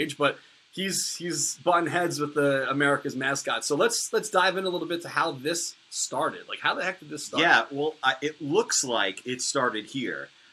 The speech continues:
Speaker 2: So we've traced it back to, there, there's an ar-, article we have here from The Score that cites a Fox Sports interview that Noah did that apparently he said he's afraid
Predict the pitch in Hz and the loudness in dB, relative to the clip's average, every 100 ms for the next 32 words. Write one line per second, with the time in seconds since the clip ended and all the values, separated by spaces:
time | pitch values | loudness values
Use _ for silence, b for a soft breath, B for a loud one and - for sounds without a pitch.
0 | b - 143 131 123 156 - 180 180 - | b 2 4 4 0 -2 2 4 4 0
1 | 160 147 143 143 127 117 120 127 120 127 | 2 6 6 4 -4 -4 -4 -6 -4 -2
2 | 131 131 123 120 113 117 120 123 135 127 | -2 -2 -2 -2 -4 -6 -2 -2 -2 -4
3 | 117 113 98 104 110 113 107 107 92 - | -8 -6 -4 -4 -4 -6 -10 -10 -12 -8
4 | 107 101 92 - - 113 107 - - 98 | -6 -4 -4 -6 -2 -2 -2 -6 -8 -8
5 | 120 104 104 - 107 110 110 - - 110 | -2 -2 -2 -6 -6 -4 -4 -6 -8 -8
6 | 95 104 98 95 b b b 110 107 113 | -6 -6 -6 -8 b b b -4 -2 -2
7 | 110 110 104 101 101 95 147 165 160 143 | -2 -2 -4 -6 -6 -10 -10 -10 -8 -10
8 | 139 - 120 120 117 - _ - 101 113 | -8 -8 -8 -8 -8 -10 _ -10 -6 -4
9 | 127 | -4